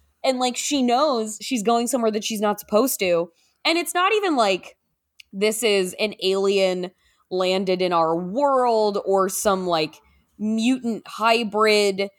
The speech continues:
that, like, has no place in our natural order or something, and it's a malignancy. This is just a giant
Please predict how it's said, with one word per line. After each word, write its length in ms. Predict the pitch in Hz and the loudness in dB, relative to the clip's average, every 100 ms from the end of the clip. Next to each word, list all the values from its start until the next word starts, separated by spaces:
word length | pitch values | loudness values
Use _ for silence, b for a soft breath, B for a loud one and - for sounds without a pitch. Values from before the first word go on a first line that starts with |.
| b - | b -4
that, 200 | 196 196 | -2 -2
like, 260 | 190 190 - _ | 2 0 0 _
has 360 | 190 240 226 190 | -4 0 0 2
no 200 | 226 202 | 2 2
place 420 | 185 - 220 226 | 0 -4 -4 -2
in 100 | 233 | -2
our 120 | 196 | 0
natural 540 | 185 180 180 - 175 160 | 0 0 0 -2 -2 -2
order 380 | - 285 277 269 | 0 2 2 0
or 140 | - | 0
something, 720 | 254 262 247 247 240 220 214 202 | -2 -2 -2 -2 -2 0 -2 -4
and 140 | 180 196 | -2 -2
it's 180 | 180 196 | -2 -2
a 60 | |
malignancy. 840 | 170 160 190 254 240 233 240 220 208 b b | -2 0 0 0 -2 -2 -4 -4 -6 b b
This 200 | 523 - | 0 0
is 100 | 466 | -2
just 220 | 320 - | -2 -2
a 60 | 226 | -6
giant 460 | 165 170 165 - | 0 2 2 -2